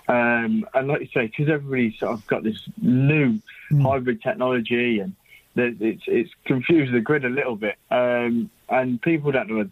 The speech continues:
Speaker 1: they're coming or going sometimes.
Speaker 2: <laughs>
Speaker 1: Um, so it, it's a great opportunity to get in there when people are sort of that bit confused, and gives you a couple of races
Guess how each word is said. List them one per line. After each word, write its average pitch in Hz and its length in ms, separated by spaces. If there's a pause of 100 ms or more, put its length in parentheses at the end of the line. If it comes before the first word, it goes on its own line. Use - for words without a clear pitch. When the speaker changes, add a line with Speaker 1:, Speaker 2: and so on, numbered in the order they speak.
Speaker 1:
they're - 100
coming 104 220
or 95 60
going 120 440
sometimes. 101 500
Speaker 2:
<laughs> 165 60 (400)
Speaker 1:
Um, 127 500 (220)
so 143 300
it, 139 180
it's 151 240
a 160 80
great 180 300
opportunity 143 500
to 123 140
get 117 220
in 120 100
there 113 340
when 131 160
people 123 420
are 107 60
sort 120 300
of 120 100
that 127 240
bit 123 220
confused, 113 520
and 113 140
gives 147 220
you 143 80
a 110 40
couple 113 300
of - 60
races 110 280